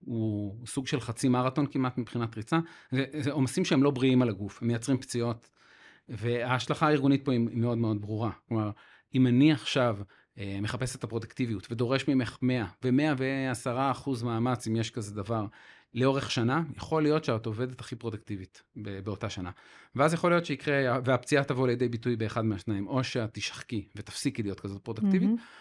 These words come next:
Speaker 1: או שאת תשחקי ותגידי, "זה לא מתאים לי, אני הולכת למקום אחר." אה, וגם לדבר הזה, אה, יש מחיר. אני חושב שהיום הזה,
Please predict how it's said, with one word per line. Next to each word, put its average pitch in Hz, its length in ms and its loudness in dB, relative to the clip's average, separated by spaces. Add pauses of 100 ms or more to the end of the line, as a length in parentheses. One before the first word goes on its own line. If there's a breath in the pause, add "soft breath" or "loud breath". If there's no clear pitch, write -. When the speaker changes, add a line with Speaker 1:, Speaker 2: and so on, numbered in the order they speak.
(120 loud breath)
Speaker 1:
או 185 80 2
שאת 180 160 2
תשחקי - 460 -4
ותגידי, 143 640 -2
"זה 113 160 -2
לא 170 100 4
מתאים 156 260 4
לי, 82 80 -6 (160)
אני 110 140 0
הולכת 127 360 -2
למקום 107 340 -4
אחר." - 240 -12 (560 loud breath)
אה, 110 180 -8
וגם 147 260 6
לדבר 120 380 2
הזה, 104 200 -4
אה, 92 480 -10
יש 92 280 -10
מחיר. 85 280 -12 (560 soft breath)
אני 117 200 0
חושב 156 440 0
שהיום 120 600 2
הזה, 92 200 -4